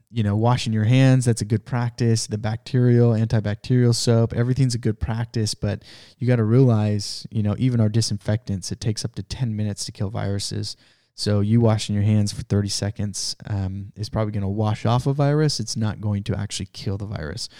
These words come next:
So just be aware of what you're dealing with. But these services now,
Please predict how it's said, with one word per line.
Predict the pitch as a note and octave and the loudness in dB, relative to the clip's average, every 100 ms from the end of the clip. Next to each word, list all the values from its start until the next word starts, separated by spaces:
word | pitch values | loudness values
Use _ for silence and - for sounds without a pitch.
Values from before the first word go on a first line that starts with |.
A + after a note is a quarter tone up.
| - - | -20 -12
So | - G#2+ | -4 0
just | A#2 C#3 | 0 0
be | D#3+ | 2
aware | B2+ G#2+ A2 G#2+ | 2 2 2 0
of | - G#2+ | -2 -4
what | A2 G#2 | -6 -4
you're | G#2+ | -6
dealing | G#2+ G#2+ G#2 G#2 | -2 0 0 0
with. | G2+ G2+ - - - - _ - | -2 -4 -8 -20 -20 -20 _ -4
But | A#2+ | 0
these | C3 C#3+ | 2 2
services | - C#3+ C#3+ C#3+ - A#2+ | 2 0 0 0 0 0
now, | A#2 A2+ A2 A2 G#2+ | 0 0 0 0 -2